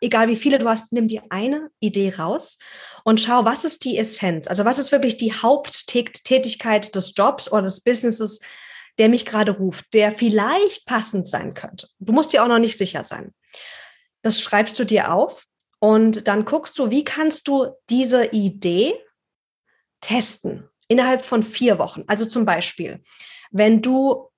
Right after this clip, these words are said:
coachen möchtest oder du denkst, vielleicht ist Coaching deine Berufung, deine nächste Berufung, dein nächster passender Schritt, dann könntest du dir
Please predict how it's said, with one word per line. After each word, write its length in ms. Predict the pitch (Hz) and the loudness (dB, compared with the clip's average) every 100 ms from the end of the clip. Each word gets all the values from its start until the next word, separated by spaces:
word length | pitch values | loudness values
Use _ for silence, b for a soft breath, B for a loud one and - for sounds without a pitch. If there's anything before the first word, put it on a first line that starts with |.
| - | -8
coachen 580 | - 262 262 - 185 170 | 2 4 2 -2 -4 -4
möchtest 500 | 175 - - - 196 | -6 -10 -16 -8 0
oder 100 | 208 | 2
du 60 | |
denkst, 280 | 233 262 262 | 4 2 0
vielleicht 260 | - 302 311 | -2 -4 -4
ist 180 | - - | -8 -8
Coaching 540 | 240 277 277 240 190 | 2 2 2 0 0
deine 220 | 170 170 | -2 -6
Berufung, 580 | 165 160 170 - _ 185 | -8 -10 -12 -12 _ -8
deine 160 | 180 190 | 0 2
nächste 380 | 196 214 - | 2 2 -4
Berufung, 400 | 170 175 160 - | -8 -8 -8 -8
dein 120 | 170 190 | -2 2
nächster 340 | 202 - 185 | 2 0 -4
passender 420 | 180 175 - 170 | -2 -4 -4 -10
Schritt, 360 | - - - - B B B B B | -8 -8 -10 -12 B B B B B
dann 140 | 208 208 | -4 2
könntest 380 | 262 311 302 | 2 2 0
du 60 | 294 | -2
dir 420 | 214 220 240 247 | 2 4 4 0